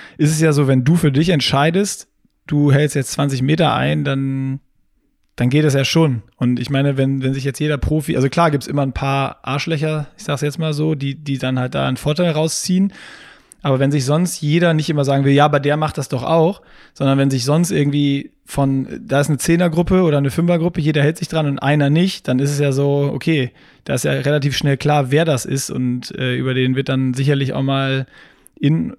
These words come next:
der Szene, außerhalb der Szene, in Magazinen, sonst was gesprochen. Ähm, aber wenn's natürlich eine ganze Gruppe macht und jeder fährt auf zehn Meter statt auf zwanzig, dann, dann ist es immer irgendwie schwer, da,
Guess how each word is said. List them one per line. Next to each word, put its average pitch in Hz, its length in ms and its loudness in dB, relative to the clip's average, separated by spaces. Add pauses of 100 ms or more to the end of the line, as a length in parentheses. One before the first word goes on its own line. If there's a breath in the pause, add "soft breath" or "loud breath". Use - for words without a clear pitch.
der 139 220 -2
Szene, 151 340 0
außerhalb 147 340 -2
der 143 120 0
Szene, 147 720 -2
in 143 180 -4
Magazinen, 143 480 -2
sonst 139 140 0
was 131 120 -4
gesprochen. 156 800 -2
Ähm, 127 320 -4
aber 131 240 -4
wenn's 135 140 -4
natürlich 147 380 -2
eine 143 100 -2
ganze 135 260 -4
Gruppe 151 240 0
macht 175 360 0 (380 loud breath)
und 131 140 -2
jeder 160 220 4
fährt 135 180 -2
auf 127 120 -4
zehn 135 200 -2
Meter 135 220 -2
statt 135 180 -4
auf 127 140 -8
zwanzig, 139 420 -4
dann, 131 220 -2
dann 123 160 -2
ist 139 80 0
es 139 80 -2
immer 139 180 0
irgendwie 131 240 -2
schwer, 139 340 2
da, 131 520 -2